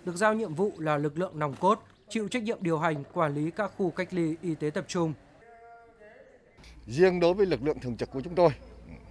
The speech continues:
Speaker 2: trước mắt là chúng tôi thực hiện nhiệm vụ chính trị.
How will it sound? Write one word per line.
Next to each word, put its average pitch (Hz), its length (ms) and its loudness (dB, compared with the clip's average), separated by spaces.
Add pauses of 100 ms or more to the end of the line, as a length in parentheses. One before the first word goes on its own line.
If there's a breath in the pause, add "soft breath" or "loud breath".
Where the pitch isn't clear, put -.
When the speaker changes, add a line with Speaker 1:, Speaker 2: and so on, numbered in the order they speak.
(140)
Speaker 2:
trước 233 200 2
mắt 277 140 2 (200)
là 113 80 -4
chúng 147 160 -8
tôi 156 140 -4
thực - 220 -10
hiện 139 240 -6
nhiệm 107 160 -8
vụ 107 180 -8
chính 180 160 -8
trị. 196 180 0